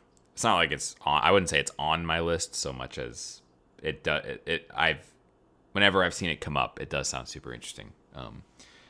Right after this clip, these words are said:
'cause I, I've read a few books, like, similar to that, um, in different, with different focuses that I think are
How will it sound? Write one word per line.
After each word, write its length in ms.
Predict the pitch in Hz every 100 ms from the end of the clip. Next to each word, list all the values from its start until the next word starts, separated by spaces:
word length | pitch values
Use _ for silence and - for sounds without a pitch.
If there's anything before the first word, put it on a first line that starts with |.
| _
'cause 180 | 104 90
I, 200 | 85 95
I've 160 | 95
read 140 | 98 107
a 60 |
few 180 | 95 98
books, 300 | 85 80 -
like, 260 | 73 - - _
similar 500 | - - 80 69 65
to 140 | 62 64
that, 320 | 60 57 - _ -
um, 420 | 64 60 55 90 -
in 140 | - 65
different, 320 | 69 - - _ _ _ _ _
with 100 | 69
different 360 | - 76 71 60 _ _
focuses 680 | - 67 - 87 104 95
that 140 | - 69
I 80 | 67
think 260 | 78 67
are 320 | 64 60 57